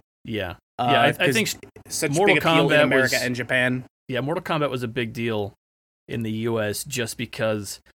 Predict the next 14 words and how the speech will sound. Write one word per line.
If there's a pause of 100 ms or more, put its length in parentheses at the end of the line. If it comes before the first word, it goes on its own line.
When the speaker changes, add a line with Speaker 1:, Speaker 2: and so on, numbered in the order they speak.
(200)
Speaker 1:
politically
it
caught
so
much
flack
that
everyone
in
the
States
wanted
to
play